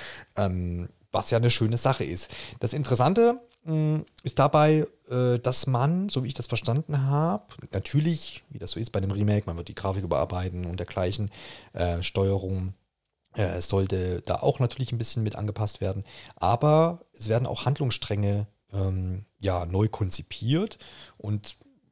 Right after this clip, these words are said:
ja, im Wesentlichen soll so, so der Kern des Spiels natürlich beibehalten sein. Das ist ja auch eine große Stärke des Spiels, wie ich finde. Aber man so, wird da so ein bisschen, ja, wohl noch was Neues reinbringen. Das hat mich natürlich ein bisschen überrascht.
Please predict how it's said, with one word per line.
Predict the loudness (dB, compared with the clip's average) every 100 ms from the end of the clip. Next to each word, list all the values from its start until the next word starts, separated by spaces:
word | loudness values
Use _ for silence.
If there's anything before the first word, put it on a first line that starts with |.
| -6
ja, |
im | 0
Wesentlichen | 4 6 4 4
soll | 4 4
so, | 4 2
so | 0 0
der | 0
Kern | 0 0
des | 4
Spiels | 2 2 0 0 0
natürlich | -2 -2 -2
beibehalten | 0 0 2 2 0 -2
sein. | -2 0
Das |
ist | 0
ja |
auch | 0
eine | -2
große | -2 -4
Stärke | 0 0
des | 0
Spiels, | -2 -4 -4
wie | -4
ich | -6
finde. | -2 0 0 -2 -12 -18 -18 -20 -8
Aber | 0 4 6
man | 4 2
so, | 0
wird | 2 2
da |
so | 2
ein | 0
bisschen, | -2 -2 0 -2 -4 -10 _
ja, | -2 -2 -2 -8
wohl | -4 0
noch | 0
was | 0 2
Neues | 4 4 2 -4
reinbringen. | -8 -10 -8 -6
Das | -2 -2
hat | 0
mich | -2
natürlich | 0 0
ein | -2
bisschen | -4 -4
überrascht. | -2 0 0 -4